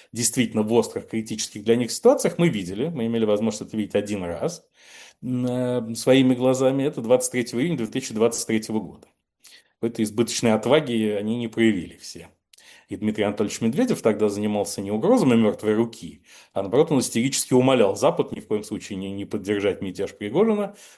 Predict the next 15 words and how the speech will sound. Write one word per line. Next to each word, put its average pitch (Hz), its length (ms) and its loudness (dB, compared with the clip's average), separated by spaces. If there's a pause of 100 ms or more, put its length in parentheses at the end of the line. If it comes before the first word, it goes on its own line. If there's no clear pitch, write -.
потому 117 240 4
что - 140 -2
тогда 113 260 4
то 107 140 0
самое 104 340 0
ядерное 98 400 0
оружие, 196 300 4
которым 101 340 -2
они 98 140 -8
грозятся 98 440 -2
миру, - 220 4
окажется 131 320 0
в 107 60 -2
руках 117 240 -2
бандитов. 110 420 -2